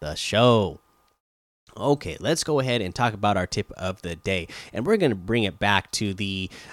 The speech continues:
uh, Booga's Late Game Arena Trios,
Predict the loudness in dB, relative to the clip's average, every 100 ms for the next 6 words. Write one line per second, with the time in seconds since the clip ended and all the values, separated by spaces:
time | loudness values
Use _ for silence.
0 | -20 -8 -4 -2 -2 0 0 2 -2 0
1 | 0 0 -2 -2 -2 -6 -4 0 0 -2
2 | -4 -2 2 2 2 2 0